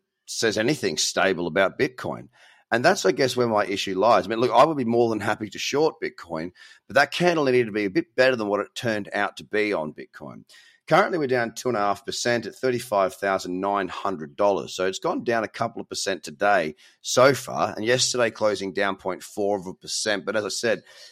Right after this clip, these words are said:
you know, from where it opened, <clears throat> uh, yesterday from where it opened at one stage, it was up nearly,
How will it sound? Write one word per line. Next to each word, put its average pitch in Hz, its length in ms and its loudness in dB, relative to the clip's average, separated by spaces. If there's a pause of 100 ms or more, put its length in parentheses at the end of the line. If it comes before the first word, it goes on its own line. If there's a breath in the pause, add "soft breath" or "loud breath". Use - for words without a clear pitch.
(140 loud breath)
you 98 80 -10
know, 92 140 -2
from 117 260 -4
where 120 180 4
it 104 120 0
opened, 107 440 0 (260)
<clears throat> - 1200 -14
uh, 101 360 6
yesterday 110 680 0
from 101 220 -4
where 98 140 2
it 92 60 -2
opened 101 300 2
at 90 80 -4
one 110 220 -2
stage, 95 320 -2
it 82 80 -10
was 104 240 -2
up 127 180 2
nearly, 82 440 -2